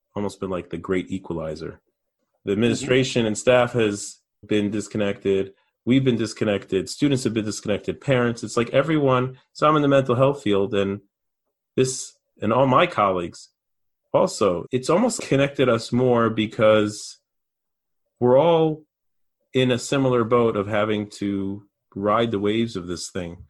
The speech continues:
Speaker 2: Yep.
Speaker 1: and the unpredictability and un-, uncertainty and all the challenges that come along with it. And I couldn't agree with you more that it was, it's a real testament to, to the human spirit and, and resilience. I really enjoy this, and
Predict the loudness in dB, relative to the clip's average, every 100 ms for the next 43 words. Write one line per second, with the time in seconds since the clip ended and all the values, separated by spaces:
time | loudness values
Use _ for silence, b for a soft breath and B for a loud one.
0 | _ _ _ -6 -6 -6 -8 -8 -8 -6
1 | -4 -2 -2 -4 -6 -8 -6 -6 -6 -6
2 | -4 -4 -4 -8 -8 -10 -10 -8 -8 -10
3 | -8 -6 -6 -6 -8 -8 -6 -6 -4 -4
4 | -4 -8 -8 -12 -14 _ _ _ _ -16
5 | -12 -10 -8 -8 -6 -6 -4 -2 -4 -4
6 | -4 -4 -2 -4 -4 -8 -10 -12 -8 -6
7 | -6 -6 -10 -10 -10 -10 -10 -8 -6 -6
8 | -12 _ _ _ _ _ -4 -2 -2 -4
9 | -4 -4 -4 -6 -10 -16 -8 -6 -4 -6
10 | -8 -8 -10 -8 -6 -4 -4 -4 -12 -20
11 | _ _ _ _ _ _ 2 4 6 4
12 | 6 6 4 2 -4 -12 _ -2 0 0
13 | -2